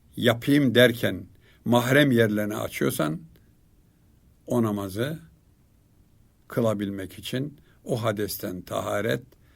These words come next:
farz olduğu halde onu terk edebiliyorsun. Ne farkı var hacdan efendim?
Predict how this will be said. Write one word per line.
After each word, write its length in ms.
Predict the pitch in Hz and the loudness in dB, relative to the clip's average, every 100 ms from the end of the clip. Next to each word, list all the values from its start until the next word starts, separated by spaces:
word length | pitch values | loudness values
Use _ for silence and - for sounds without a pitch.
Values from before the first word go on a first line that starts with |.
| _ _ _ _ | _ _ _ _
farz 420 | - 135 160 120 | -2 6 6 6
olduğu 320 | 107 98 101 | 0 -2 -6
halde 500 | 87 101 95 120 143 143 _ _ _ | -8 -8 -6 -4 -6 -8 _ _ _
onu 360 | - 117 120 - - | -4 -2 -2 -6 -10
terk 320 | 143 143 - | -4 -4 -4
edebiliyorsun. 640 | 104 98 95 92 92 - _ _ _ _ _ _ _ _ _ _ _ _ _ _ _ _ _ _ _ _ _ _ - | -6 -8 -8 -12 -14 -18 _ _ _ _ _ _ _ _ _ _ _ _ _ _ _ _ _ _ _ _ _ _ -2
Ne 120 | 156 | 2
farkı 280 | 160 131 117 | 2 2 -2
var 140 | 104 82 | -4 -2
hacdan 360 | 107 98 104 | -4 -4 -4
efendim? 380 | 98 95 - | -6 -8 -10